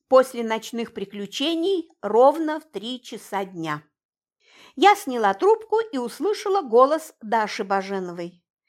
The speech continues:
«Татьяна Александровна?» Надо же, как официально. «Даша, срочно нужно встретиться».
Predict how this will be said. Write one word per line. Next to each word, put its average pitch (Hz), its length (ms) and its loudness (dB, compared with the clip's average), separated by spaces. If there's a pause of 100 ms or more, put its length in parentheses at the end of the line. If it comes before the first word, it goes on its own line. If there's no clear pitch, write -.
(440)
«Татьяна 403 540 4
Александровна?» 403 1080 2 (840)
Надо 214 380 -4
же, 262 200 -8 (180)
как 240 220 -6
официально. 196 840 -8 (1120)
«Даша, 254 640 2 (500)
срочно 415 680 2
нужно 370 400 2
встретиться». 277 1040 -4